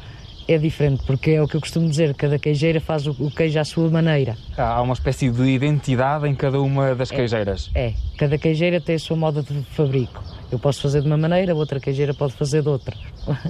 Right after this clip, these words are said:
Speaker 1: Mas no fundo está lá o mesmo sabor, ou o mesmo, o queijo não muda.
Speaker 2: O que é que é preciso, uma vez que muda a forma de fazer de, de todas, mas o que é que é preciso obrigatoriamente para que,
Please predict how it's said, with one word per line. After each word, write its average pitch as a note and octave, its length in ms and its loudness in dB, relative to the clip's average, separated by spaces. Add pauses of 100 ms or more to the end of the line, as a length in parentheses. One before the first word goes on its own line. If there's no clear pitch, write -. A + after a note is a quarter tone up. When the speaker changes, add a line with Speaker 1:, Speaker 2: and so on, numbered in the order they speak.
(180)
Speaker 1:
Mas D#3+ 280 4
no F3 140 2
fundo G#3 280 2
está G#3+ 200 0
lá A3 140 2
o G#3+ 40 -2
mesmo G#3 280 0
sabor, A3 400 0
ou D3 100 2
o - 40 -4
mesmo, D3 600 -2 (720)
o C3 140 -2
queijo E3 300 2
não G3 80 4
muda. F3+ 360 2 (440)
Speaker 2:
O - 80 -6
que - 140 -2
é E3+ 40 0
que - 200 -2
é E3 40 4
preciso, C#3 720 0 (320)
uma A2+ 140 2
vez A#2+ 160 0
que B2+ 100 -2
muda B2+ 240 4
a A#2+ 60 0
forma B2 340 0
de - 60 -8
fazer A2+ 320 0
de, G#2 180 -2
de G2+ 220 -2
todas, A2 480 2 (260)
mas A#2+ 120 0
o B2 40 -2
que D#3 140 0
é - 20 0
que F#3 80 -2
é D#3+ 40 4
preciso E3+ 580 2
obrigatoriamente D3+ 880 0
para E3 180 0
que, D#3+ 380 0